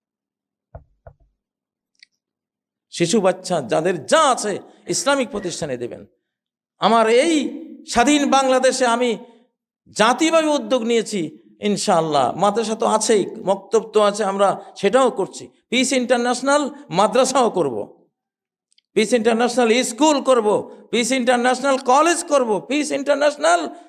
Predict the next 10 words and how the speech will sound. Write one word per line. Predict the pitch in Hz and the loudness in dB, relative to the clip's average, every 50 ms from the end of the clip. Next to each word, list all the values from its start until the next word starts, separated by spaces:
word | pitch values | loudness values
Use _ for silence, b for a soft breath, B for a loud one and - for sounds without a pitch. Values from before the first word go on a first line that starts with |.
| B B _ | B B _
ইউনিভার্সিটি | - 208 247 262 285 254 262 285 302 285 - - 339 311 311 | 0 2 4 4 4 4 4 2 2 0 -2 -4 -2 -2 -4
করব। | 262 - 240 202 170 170 | -2 -2 -2 0 0 0
আপনাদের | 185 202 - 254 285 269 285 262 | 0 0 0 -2 -2 -2 -2 -6
শিশুরা | - - 285 240 294 - 294 339 359 359 - B B B B B B - 113 | -6 -8 -10 -6 -4 0 2 2 0 0 -2 B B B B B B -20 -4
যাতে | 113 - 226 226 233 302 330 370 381 311 - - - - _ _ _ _ _ _ _ _ _ _ _ _ | 0 2 2 4 4 2 2 2 0 -4 -10 -16 -20 -20 _ _ _ _ _ _ _ _ _ _ _ _
বিশ্ববিখ্যাত | _ - - 269 240 - - 330 294 226 285 - 285 285 294 311 311 330 | _ -4 -4 -2 -2 0 0 0 2 2 0 -2 -2 0 0 0 2 2
ইসলামিক | 330 294 294 269 208 294 320 349 381 370 330 320 339 | 2 2 2 0 0 0 2 2 2 2 0 -2 0
পণ্ডিত, | 285 285 277 254 240 254 233 180 - - - - - _ _ _ _ _ _ _ | 0 0 0 2 2 0 0 0 -2 -8 -18 -20 -20 _ _ _ _ _ _ _
বিশ্ববিখ্যাত | - 220 - - 285 285 302 294 302 302 294 294 302 | -6 -4 0 0 2 2 2 2 2 2 2 2 2
বিজ্ঞানী, | 269 240 285 254 220 240 294 302 302 302 285 220 | 0 0 -2 -2 0 2 2 2 2 2 0 -2